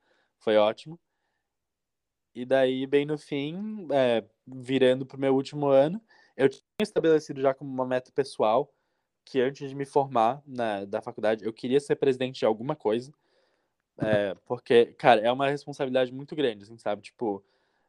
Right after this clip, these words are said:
é, realmente, tipo, eleva todo o seu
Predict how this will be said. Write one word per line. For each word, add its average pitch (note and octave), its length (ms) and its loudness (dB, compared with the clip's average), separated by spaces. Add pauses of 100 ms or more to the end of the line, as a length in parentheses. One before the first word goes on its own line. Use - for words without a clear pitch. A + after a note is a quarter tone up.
(140)
é, G2+ 400 0 (720)
realmente, C3 580 -2
tipo, B2+ 400 -2
eleva B2+ 680 4 (160)
todo C#3+ 460 -2
o C#3+ 80 -6
seu C3 600 0